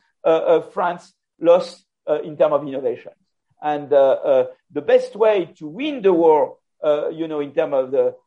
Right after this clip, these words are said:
you know, of, of foreign trade is not by, uh, setting tariffs.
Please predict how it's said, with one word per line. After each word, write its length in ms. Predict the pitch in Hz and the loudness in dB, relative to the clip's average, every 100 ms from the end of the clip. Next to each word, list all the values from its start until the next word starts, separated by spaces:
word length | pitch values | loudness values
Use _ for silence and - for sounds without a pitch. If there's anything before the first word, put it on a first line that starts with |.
| _ | _
you 120 | - 151 | -14 -6
know, 240 | 143 - | -4 -4
of, 220 | 147 - | -4 -6
of 260 | 147 139 127 | -6 -8 -4
foreign 300 | 151 147 147 | -2 -2 -4
trade 480 | - 233 226 147 127 _ _ | -2 0 0 -2 -6 _ _
is 180 | 190 156 | -14 -4
not 280 | 262 262 | 0 0
by, 180 | 170 165 | 2 0
uh, 200 | 147 165 | -2 -10
setting 420 | - 170 170 160 | -10 -12 -12 -16
tariffs. 560 | 147 143 135 139 - | 0 0 0 -4 -10